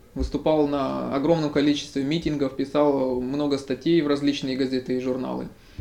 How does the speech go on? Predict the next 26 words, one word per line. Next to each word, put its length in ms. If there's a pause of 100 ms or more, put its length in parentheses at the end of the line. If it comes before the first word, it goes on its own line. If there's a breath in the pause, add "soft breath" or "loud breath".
(160 loud breath)
И 100
в 40
это 200
время 300
он 220
достиг, 420
э, 440
полного 340
успокоения 680
ума. 260 (1700 loud breath)
И 220 (220)
это, 280
эти, 340
этот 380
пример 320
и 60
другие 320
примеры, 460
они 220
говорят 380
о 40
том, 200
что 180
человек 360
может 380 (440 loud breath)
быть 380